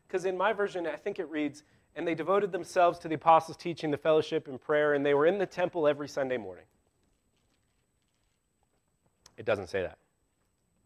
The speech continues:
It says, "And day by day they were meeting together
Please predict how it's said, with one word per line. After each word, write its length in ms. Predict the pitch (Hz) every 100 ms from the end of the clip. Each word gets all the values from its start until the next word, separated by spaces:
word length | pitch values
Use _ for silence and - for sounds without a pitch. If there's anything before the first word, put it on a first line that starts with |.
| _ _ _ _ _ _
It 100 | 131
says, 300 | - 160 151
"And 300 | 147 135 131
day 260 | 123 147 196
by 280 | 156 147 135
day 580 | 117 135 175 107 90 - _ _ _ _ _ _ _ _ -
they 80 |
were 140 | 127 117
meeting 280 | 123 120 113
together 520 | 120 110 101 98